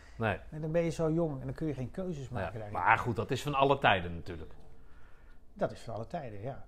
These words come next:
Speaker 1: Ja, toch?
Speaker 2: Ja, maar ik was dan diegene die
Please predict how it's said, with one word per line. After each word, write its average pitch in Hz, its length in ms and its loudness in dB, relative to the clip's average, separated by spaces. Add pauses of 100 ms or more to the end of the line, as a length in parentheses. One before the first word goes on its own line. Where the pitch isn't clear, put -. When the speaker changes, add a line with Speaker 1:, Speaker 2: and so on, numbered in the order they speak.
(100)
Speaker 1:
Ja, 113 120 4
toch? 147 240 4 (160)
Speaker 2:
Ja, - 240 -6 (100)
maar 135 200 -4
ik 139 100 -4
was 127 200 -2
dan 107 380 -4
diegene 117 520 -4
die 104 260 -8